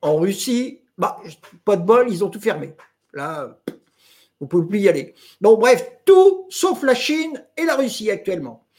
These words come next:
Donc, votre serveur, par exemple, si vous voulez aller voir un film qui se trouve en streaming proposé sur un site aux U S A,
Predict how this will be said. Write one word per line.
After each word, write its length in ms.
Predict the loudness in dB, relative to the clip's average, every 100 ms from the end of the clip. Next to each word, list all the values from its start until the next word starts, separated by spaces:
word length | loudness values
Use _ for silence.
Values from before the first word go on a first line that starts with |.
| _ -20 -20 _ _
Donc, 460 | 2 4 4 2 -2
votre 280 | -2 -2
serveur, 420 | 0 -2 0 -2 -2
par 120 | -4
exemple, 280 | -2 -2 -4
si 120 | -6
vous 100 | -4
voulez 220 | -2 2
aller 480 | 2 2 0 -2 -4
voir 500 | -4 -4 -4 -6 -6
un 540 | -8 -8 -8 -8 -10
film 600 | -12 -10 -8 -6 -4 -4
qui 120 | -4 -14
se 100 | -8
trouve 280 | -6 -4
en 180 | -6 -8
streaming 760 | -10 -2 0 2 0 0 -2 -4
proposé 580 | -6 -4 -2 0 -2 -4
sur 240 | -6 -6
un 80 | -6
site 320 | -6 -10 -8
aux 120 | -8
U 220 | -8 -6
S 160 | -6 -4
A, 240 | -6 -6